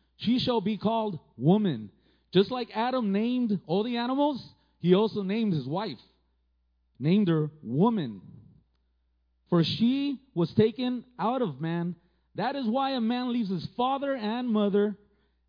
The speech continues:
and is united to his wife, and they become one flesh. Adam and his wife were both naked, and they felt no shame. Dice aquí que Adán se encontró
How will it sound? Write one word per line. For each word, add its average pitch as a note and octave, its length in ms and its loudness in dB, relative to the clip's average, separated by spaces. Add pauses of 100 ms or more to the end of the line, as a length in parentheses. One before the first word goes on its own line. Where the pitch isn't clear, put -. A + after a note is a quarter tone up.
and A#3+ 640 -2
is F3 160 2
united G#3 500 -2
to G#3 160 2
his E3+ 160 4
wife, D#3+ 400 -6 (760)
and E3 280 -2
they A3 180 4
become G#3+ 540 -2 (340)
one F3+ 240 0
flesh. F#3+ 320 -4 (440)
Adam C4+ 360 -2
and C#4+ 140 -2
his B3 100 -2
wife A3+ 440 0 (260)
were D3+ 100 -4
both F#3 360 0
naked, B3+ 440 -4 (300)
and C#3 80 -10
they D3+ 120 -8 (120)
felt G#3 260 0
no G#3 240 -2
shame. E3+ 600 -4 (2250)
Dice F3 160 0
aquí A3+ 260 -4
que A#3 160 -2
Adán G3+ 520 -4 (180)
se F3+ 120 -6
encontró F#3+ 760 -2